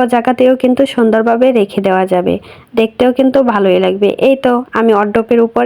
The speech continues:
এটাকে রেখে দিয়েছি। দেখো কত অল্প জায়গার মাঝে কতগুলো জিনিস রেখে দিয়েছি। এই তো শীতকালে কিন্তু নতুন আলুর সিজন, আর কম বেশ সবার ঘরেই কিন্তু নতুন আলুটা থাকে। আর নতুন আলু আনার পরেই কিন্তু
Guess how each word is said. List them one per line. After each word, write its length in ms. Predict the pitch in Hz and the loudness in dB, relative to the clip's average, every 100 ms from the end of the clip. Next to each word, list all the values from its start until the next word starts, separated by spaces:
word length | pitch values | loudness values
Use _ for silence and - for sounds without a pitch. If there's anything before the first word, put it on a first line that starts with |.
| - | -2
এটাকে 280 | 196 214 240 | -2 -2 -2
রেখে 280 | 226 196 202 | 0 0 -2
দিয়েছি। 360 | 185 185 190 196 196 - - - | -2 -2 -2 -6 -6 -12 -16 -6
দেখো 300 | 220 226 269 254 | -4 -2 -4 -2
কত 200 | 240 240 262 247 | -2 0 0 0
অল্প 180 | 240 240 262 294 - - - | 0 0 -2 -2 -8 -12 -2
জায়গার 360 | 214 208 233 233 | 0 0 0 2
মাঝে 280 | 233 226 285 - | 2 2 0 0
কতগুলো 480 | 247 247 254 262 277 | -2 -2 0 2 2
জিনিস 380 | 247 226 233 294 - - - 208 | 2 2 2 0 -4 -14 -4 0
রেখে 240 | 202 190 208 | 0 0 -2
দিয়েছি। 460 | 185 175 175 - 175 - - - - | 2 0 0 -2 -4 -4 -12 -10 -2
এই 80 | 262 269 | -2 0
তো 80 | 233 233 _ - | -4 -6 _ -6
শীতকালে 600 | - 285 285 294 277 277 | 0 0 0 -2 0 0
কিন্তু 320 | 285 285 302 294 | 0 0 2 4
নতুন 360 | 262 233 254 262 | 4 2 0 0
আলুর 300 | 262 285 294 | 2 2 0
সিজন, 380 | - 208 - 190 214 - | 0 -2 -2 -6 -6 -6
আর 100 | 233 - | -6 -2
কম 200 | 247 247 247 | -2 0 0
বেশ 200 | 247 269 - | 2 0 -2
সবার 280 | 226 220 233 | -2 0 -2
ঘরেই 280 | 233 240 247 | 0 0 0
কিন্তু 300 | 262 254 269 | 0 0 0
নতুন 340 | 254 233 233 247 | 2 0 0 0
আলুটা 400 | 254 254 254 262 254 | 2 0 0 -2 -2
থাকে। 400 | 208 190 - 185 - - - - - | -4 -4 -2 -4 -4 -16 -20 -12 -2
আর 140 | 247 247 | 2 4
নতুন 260 | 240 233 262 240 | 2 0 0 0
আলু 180 | 240 254 254 214 | 2 2 2 0
আনার 240 | 220 233 | 0 0
পরেই 300 | 240 247 247 | 0 0 0
কিন্তু 340 | 247 247 247 | 0 0 2